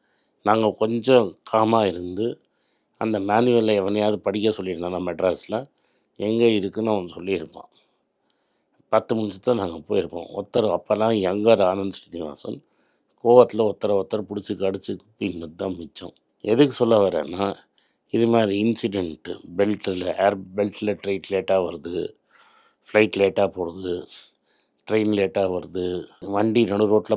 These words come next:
பஞ்சர் ஆயிட்டு ஆள் இல்லாம இருக்கிறது, இது எல்லாருக்கும் வரும். என்ன பண்ணணுங்கிறது நம்மளுக்கு யாருக்கும் தெரியாது. கோவமா வரும். யாரை ப்ளேம் பண்ணணும்னு நம்ம நினைப்போம்.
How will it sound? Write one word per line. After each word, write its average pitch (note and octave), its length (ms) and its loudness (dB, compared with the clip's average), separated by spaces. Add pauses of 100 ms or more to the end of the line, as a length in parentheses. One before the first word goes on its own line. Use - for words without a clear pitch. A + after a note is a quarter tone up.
பஞ்சர் G2+ 320 -2
ஆயிட்டு F#2 220 -2
ஆள் G2 220 2
இல்லாம F#2+ 340 -4
இருக்கிறது, F2+ 440 -6 (680)
இது F#2+ 240 -6
எல்லாருக்கும் G2 760 -4
வரும். C2+ 260 -16 (1200)
என்ன A2+ 240 0
பண்ணணுங்கிறது G#2 640 -2
நம்மளுக்கு F#2 380 -2
யாருக்கும் F2+ 360 0
தெரியாது. E2 440 -10 (1120)
கோவமா G#2+ 560 2
வரும். F#2+ 340 -6 (720)
யாரை A2 380 6
ப்ளேம் G2+ 340 -2
பண்ணணும்னு G2 440 -6
நம்ம F#2 140 -4
நினைப்போம். E2 540 -6